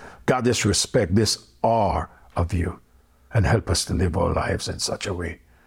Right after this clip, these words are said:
Lord, many have lost their respect. They have lost their reverence for you, for your house, for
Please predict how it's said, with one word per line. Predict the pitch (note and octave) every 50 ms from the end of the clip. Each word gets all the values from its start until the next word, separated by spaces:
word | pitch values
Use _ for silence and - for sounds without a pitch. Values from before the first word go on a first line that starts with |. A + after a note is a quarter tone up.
| _ _ _ _ -
Lord, | - A2+ G#2+ G#2 F#2+
many | G2 G#2 G#2+ G#2 G2+
have | G#2+ G2+ G2 F2 F2+
lost | F#2 F#2+ G2+ G2+ G2+ F#2+ - - -
their | - F2 F2+
respect. | E2 - - - - - - - - - - - - - - - _ - - - _ - -
They | - A2
have | G#2 F#2+ F2
lost | F#2+ G2 G#2 G#2 G#2 G2+ - - - - G#2
their | F#2 F2+
reverence | F2+ F2+ G2 G#2 G2+ G2 - - F2+ E2+ E2+ -
for | - - - F2+
you, | F2 F#2 G#2 G2+ F#2
for | E2+ - - G#2
your | F2+ F2+ F#2+ F#2+ F2
house, | - - A#2+ G#2 F#2 E2+ - -
for | - - F#2+ F2+ F2 -